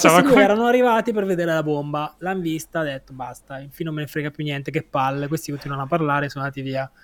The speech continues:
Speaker 1: Due su cinquecento, direi che
Speaker 2: Sì, sì, è
Speaker 1: Nolan
Speaker 2: un
Speaker 1: si
Speaker 2: ottimo
Speaker 1: può leccare le
Speaker 2: successone,
Speaker 1: dita,
Speaker 2: sì,
Speaker 1: ecco,
Speaker 2: sì.
Speaker 1: va benissimo, va benissimo. Per carità.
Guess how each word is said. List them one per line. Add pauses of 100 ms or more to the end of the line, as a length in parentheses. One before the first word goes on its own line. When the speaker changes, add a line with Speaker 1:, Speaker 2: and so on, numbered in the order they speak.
(200)
Speaker 1:
Due
su
cinquecento,
direi
che
Speaker 2:
Sì,
sì,
è
Speaker 1:
Nolan
Speaker 2:
un
Speaker 1:
si
Speaker 2:
ottimo
Speaker 1:
può
leccare
le
Speaker 2:
successone,
Speaker 1:
dita,
Speaker 2:
sì,
Speaker 1:
ecco,
Speaker 2:
sì.
Speaker 1:
va
benissimo,
va (160)
benissimo. (880)
Per
carità.